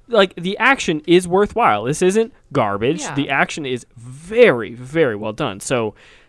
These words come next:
Speaker 1: I don't wanna throw away the entire movie because of that, but I just found it, despite, even with as good of action as it has, it couldn't hold my attention. Like, the movie was just so
Speaker 2: Agreed.
Speaker 1: dreadfully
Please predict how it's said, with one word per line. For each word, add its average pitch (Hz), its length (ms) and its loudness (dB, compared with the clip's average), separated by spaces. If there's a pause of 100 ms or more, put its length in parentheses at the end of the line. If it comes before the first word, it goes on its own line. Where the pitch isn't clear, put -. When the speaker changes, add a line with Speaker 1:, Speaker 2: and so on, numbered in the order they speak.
(120)
Speaker 1:
I 151 140 4
don't 202 160 4
wanna 170 180 2
throw 165 320 6
away 151 220 6
the 131 100 0
entire 135 300 -2
movie 131 200 -4
because 135 360 -8
of 139 60 -6
that, 104 180 -8
but 156 240 4 (400)
I 185 80 -4
just 208 240 -6
found 202 380 -6
it, 151 160 -6 (280)
despite, 165 720 -8
even 240 360 -2
with 233 360 0
as 139 160 -6
good 156 240 -2
of 165 60 -2
action 151 280 0
as 131 80 -6
it 117 100 -8
has, 123 420 -6 (760)
it 196 200 -4
couldn't 208 440 0
hold 175 280 -2
my 160 100 -2
attention. 139 500 -8
Like, 113 180 -8
the 147 60 -4
movie 165 240 -2
was 139 200 -6
just - 420 -12
so 165 320 4 (360)
Speaker 2:
Agreed. 143 140 -8
Speaker 1:
dreadfully 143 640 0